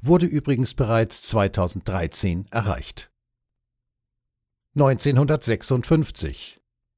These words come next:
Der kanadische Physiker Gilbert Plass setzt erstmals Computer zur Berechnung der globalen Erwärmung ein. Er prognostiziert einen Temperaturanstieg von drei Komma sechs Grad Celsius bei einer Verdopplung der C O zwei Konzentration.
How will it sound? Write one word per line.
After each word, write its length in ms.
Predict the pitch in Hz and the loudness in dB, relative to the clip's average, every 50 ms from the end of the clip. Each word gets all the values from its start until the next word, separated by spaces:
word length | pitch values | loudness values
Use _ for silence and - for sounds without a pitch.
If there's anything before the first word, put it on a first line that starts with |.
| _ _ _ _ _ _ _ _ _ _ _ - | _ _ _ _ _ _ _ _ _ _ _ -2
Der 120 | - 143 135 | 0 0 2
kanadische 580 | - 143 147 170 185 202 190 160 - - 113 | 2 2 2 4 4 4 4 2 2 0 -2
Physiker 500 | - - 147 175 151 127 110 - 123 123 | 0 0 0 0 2 0 0 2 2 0
Gilbert 460 | 98 90 104 107 104 90 101 95 - - | 2 0 0 0 2 2 0 -2 -2 0
Plass 400 | - 104 101 110 127 - - - | 0 2 2 2 2 0 0 -2
setzt 360 | 110 92 87 - - - - | -2 -2 -2 -4 -8 -8 -6
erstmals 640 | 95 98 104 - - - - 110 104 110 107 - | -2 -2 -2 -2 -2 -2 -2 0 0 0 -2 -2
Computer 640 | - - 98 92 - - - - 190 190 - 87 71 | -2 -2 -2 -2 -2 -2 0 2 2 2 0 -2 -4
zur 160 | - - 101 80 | -4 -4 -2 -2
Berechnung 600 | 87 85 78 98 107 - - - 135 120 123 104 | -2 -2 0 0 -2 -2 -2 -2 -2 -2 0 0
der 140 | 110 92 | -2 -2
globalen 540 | 73 80 82 78 71 92 85 90 90 92 101 | -2 -2 -4 -2 -2 -2 -2 -2 -2 -2 -4
Erwärmung 540 | - 107 113 104 117 98 80 67 65 73 78 | -4 -4 -2 -2 -2 -2 -2 -4 -6 -8 -8
ein. 320 | - 73 78 67 57 53 - _ _ _ _ - - - - - - - | -6 -6 -6 -6 -8 -12 -16 _ _ _ _ -20 -20 -20 -20 -12 -4 0
Er 180 | - 117 143 | 0 2 2
prognostiziert 1040 | - - - 151 - - 123 107 - - - 110 87 - - - 107 113 143 151 - | 2 2 2 2 2 2 -2 -2 -2 -2 -4 -4 -4 -4 -4 -2 0 0 0 -2 -2
einen 280 | 95 101 95 87 82 - | -2 -2 -2 -2 -2 -2
Temperaturanstieg 1120 | - 104 95 - 87 87 85 - - 160 170 - - 95 92 - - - - 113 143 - | -2 -2 -2 -2 -2 -4 -4 -4 -4 -2 -2 -2 0 -2 -4 -4 -4 -2 -2 -2 -2 -2
von 240 | - - 98 92 92 | -4 -4 -2 -2 -2
drei 240 | - 92 98 117 160 | -2 -2 -2 0 -2
Komma 300 | 160 - 151 131 117 101 | -2 -2 -2 0 0 0
sechs 280 | 87 113 113 - - - | 0 -2 -4 -4 -6 -6
Grad 300 | - 101 98 95 - - | -4 -2 -2 -2 -2 -4
Celsius 720 | - - 131 147 156 104 92 98 95 104 147 160 - - | -2 0 0 0 0 -2 -2 -2 0 2 0 0 -2 -2
bei 140 | - 87 78 | -4 -4 -4
einer 180 | 87 87 87 | -4 -4 -4
Verdopplung 840 | 85 - - 82 76 - 107 92 85 - - 104 107 113 123 139 - | -4 -4 -6 -6 -2 0 0 0 -2 -2 0 0 2 2 2 0 -2
der 200 | - 120 120 - | -4 -6 -4 -4
C 200 | - - 98 80 | -4 -4 -2 -2
O 100 | 90 107 | -2 -4
zwei 320 | - - - 85 73 67 - | -4 -4 -6 -6 -6 -6 -6
Konzentration. 960 | - 90 82 - - 90 85 - - 98 - - - - 73 - - - | -6 -6 -4 -4 -4 -6 -4 -4 -6 -6 -6 -4 -4 -4 -6 -6 -8 -16